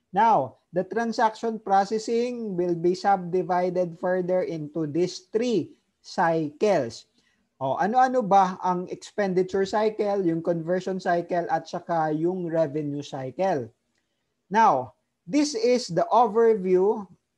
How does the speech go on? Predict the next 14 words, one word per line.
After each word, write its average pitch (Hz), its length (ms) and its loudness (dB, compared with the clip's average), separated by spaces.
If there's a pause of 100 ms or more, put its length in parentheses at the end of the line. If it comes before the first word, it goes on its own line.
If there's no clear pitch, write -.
(380)
of 165 240 0
the 170 160 -2
transaction 190 800 -2
processing 180 640 -4
system 175 720 -2 (440)
And 214 240 0
this 233 320 -2
presents 196 800 -2
the 170 160 0
relationship 190 1040 -2 (400)
of 220 240 2
the 175 240 -2 (160)
three 208 400 0
cycles, 160 880 -2